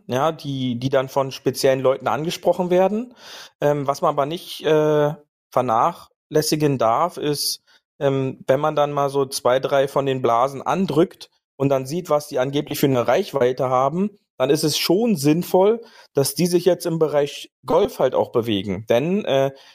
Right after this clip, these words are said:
es hilft halt immer, damit Golf halt auch im, dem, im deutschen Raum halt wächst und damit es halt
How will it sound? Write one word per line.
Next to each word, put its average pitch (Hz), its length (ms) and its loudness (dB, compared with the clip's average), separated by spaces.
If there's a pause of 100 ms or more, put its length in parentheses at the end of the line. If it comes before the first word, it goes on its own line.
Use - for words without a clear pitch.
es - 200 -2
hilft 214 260 2
halt 185 240 0
immer, 214 460 0 (340)
damit 147 320 0
Golf 143 360 2
halt 196 160 2
auch 170 180 2
im, 151 160 -4
dem, 135 220 -4 (160)
im 131 160 -4
deutschen 151 420 0
Raum 156 440 2 (220)
halt 131 260 0
wächst - 460 -2
und 120 140 -2
damit 143 260 0
es - 120 -4
halt 147 240 0